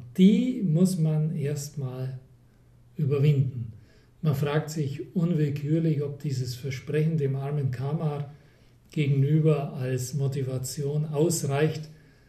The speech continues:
sich in das Land der Reiter von Mekh zu begeben.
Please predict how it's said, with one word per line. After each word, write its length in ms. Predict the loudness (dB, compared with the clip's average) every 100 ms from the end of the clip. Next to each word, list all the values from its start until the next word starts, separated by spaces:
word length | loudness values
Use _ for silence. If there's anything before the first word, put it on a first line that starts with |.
| -20 -20 _
sich 360 | -4 0 0 0
in 240 | 0 0
das 220 | 0 -2
Land 320 | -2 0 0 0
der 140 | -2
Reiter 400 | -2 -2 0 -2
von 320 | -2 -4 -2
Mekh 260 | -2 -2 -8 -16 -20 _ _ _ _ -18
zu 220 | -4 0
begeben. 840 | 0 0 2 4 6 6 4 0